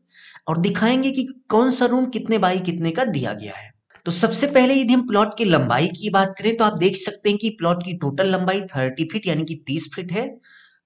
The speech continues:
और यदि हम plot की चौड़ाई की बात करें तो आप चौड़ाई की direction में देख सकते हैं कि प्लॉट की टोटल चौड़ाई forty feet यानी कि चालीस फीट है।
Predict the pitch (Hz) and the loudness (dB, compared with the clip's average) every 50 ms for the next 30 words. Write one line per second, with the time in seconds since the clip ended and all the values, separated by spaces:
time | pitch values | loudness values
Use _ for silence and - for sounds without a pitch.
0 | - - 175 208 214 214 254 247 - 208 202 202 202 202 - 220 208 - - 127 | -2 0 2 2 4 4 2 2 2 0 0 0 0 -2 -2 -6 -4 -4 -2 -4
1 | 120 120 113 127 160 165 170 - 208 202 175 190 190 185 - - - 208 226 214 | -2 -2 0 0 -2 -2 -4 -6 -6 -4 -4 -4 -4 -6 -8 -8 -8 -8 -4 -4
2 | 220 208 214 - - 156 135 131 127 139 156 156 - 160 143 131 127 127 131 127 | -4 -4 -4 -4 -2 -2 0 0 0 0 -2 -2 -4 -4 -2 -2 -2 -2 -4 -6
3 | - - 156 143 139 131 113 104 131 151 151 - - 175 151 - - 180 180 175 | -6 -6 -6 -6 -4 -6 -4 -4 -4 -4 -4 -6 -8 -8 -10 -12 -10 -10 -10 -10
4 | - - - - 143 139 143 139 139 147 135 - 127 120 - - 165 175 175 185 | -10 -12 -10 -6 -6 -6 -6 -6 -8 -8 -8 -8 -8 -10 -8 -8 -8 -8 -6 -4
5 | 185 180 190 226 226 180 - - 139 139 139 139 - 147 139 135 135 135 120 123 | -4 -2 -2 -4 -4 -6 -4 -2 -2 -2 -2 -4 -10 -10 -8 -8 -6 -6 -4 -4
6 | 139 147 131 - - - 139 107 107 104 - - - - - _ - | -4 -6 -8 -10 -8 -4 -4 -4 -4 -6 -12 -14 -16 -20 -20 _ -20